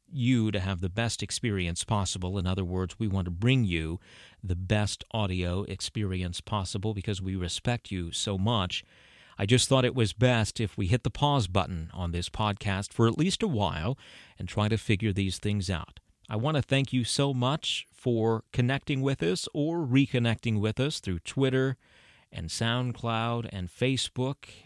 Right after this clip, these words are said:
and this podcast. Your reposts and retweets and comments have meant so much to us. I can't even, I can't even tell you how much. And it's because we respect you so much that we're hitting the pause button, actually, because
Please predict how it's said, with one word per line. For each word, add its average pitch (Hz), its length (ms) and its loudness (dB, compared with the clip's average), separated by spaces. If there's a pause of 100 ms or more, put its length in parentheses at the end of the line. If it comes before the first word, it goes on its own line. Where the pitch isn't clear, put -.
(120)
and 87 340 -8
this 113 220 -4
podcast. 123 720 -4
Your 98 300 0 (520)
reposts 143 800 2
and 92 200 -2
retweets 147 760 -4
and 92 200 0
comments 143 540 0
have 107 120 -2
meant 131 340 -2
so - 320 -6
much 180 340 -2
to 78 140 -6
us. 69 160 -10
I 82 60 -6
can't 120 300 -2
even, 117 320 -2 (420)
I - 40 -20
can't 123 200 -2
even 120 220 -2
tell 131 240 0
you 92 140 -2
how 87 160 -4
much. 71 440 -8 (1160)
And 104 160 -2
it's 107 160 -2
because 208 360 2
we 120 140 2
respect 92 480 -2
you 95 80 -2
so 92 220 -2
much 80 300 -4
that 78 120 -4
we're 92 140 -6
hitting 95 320 -2
the 87 80 -2
pause 92 320 -2
button, 98 340 -4
actually, 95 560 -2
because - 720 -6